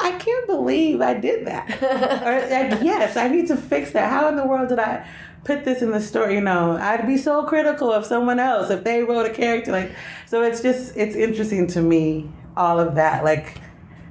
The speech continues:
Speaker 1: yeah, when you're in it and it's your story, it can be challenging to see what's not working.
Speaker 2: Yeah.
Speaker 1: <laughs>
Speaker 2: It's so, it's like
Speaker 1: Or to fall into tropes. Like, you know,
Speaker 2: Yes.
Speaker 1: sometimes we just take the easy way out of a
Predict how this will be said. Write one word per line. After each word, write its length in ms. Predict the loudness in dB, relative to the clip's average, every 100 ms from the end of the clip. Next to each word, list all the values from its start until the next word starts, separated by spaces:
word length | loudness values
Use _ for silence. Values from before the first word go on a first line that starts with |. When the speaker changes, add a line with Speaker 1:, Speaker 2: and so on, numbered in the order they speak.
| -8
Speaker 1:
yeah, 200 | -4 -2
when 220 | 0 0
you're 220 | 0 0
in 260 | 0 0 0
it 260 | 2 0 0
and 100 | -2
it's 180 | -2
your 520 | -2 0 2 2 0 -4
story, 680 | -10 -12 -2 0 2 2 0
it 80 | -2
can 220 | 0 0
be 680 | -2 -2 0 2 0 -2 -6 -12 -20 -20 -20 -20 -20 -14
challenging 640 | -2 2 4 4 4 2
to 140 | 0 -4
see 540 | -2 -2 0 -2 -2 -6 -4
what's 260 | -2 0
not 320 | 2 2 2 0
working. 580 | 0 0 -2 -4 -6 -8
Speaker 2:
Yeah. 1000 | -2 0 2 2 2 2 2 2 0 -2 -4
Speaker 1:
<laughs> 60 |
Speaker 2:
It's 220 | -4 -4 0
so, 80 | 2
it's 200 | 2 0
like 180 | -2 2
Speaker 1:
Or 160 | 2
to 120 | 2 0
fall 280 | 2 2
into 200 | 2 0 -2
tropes. 520 | 2 2 2 -2 -2
Like, 280 | 0 2 2
you 60 |
know, 180 | 2 4
Speaker 2:
Yes. 120 | 4
Speaker 1:
sometimes 360 | 2 2 2 2
we 80 | 4
just 280 | 2 0 -2
take 220 | -2 0
the 60 | -2
easy 280 | 0 2 4
way 180 | 4 2
out 240 | 2 2
of 160 | 2 0
a 200 | 0 -2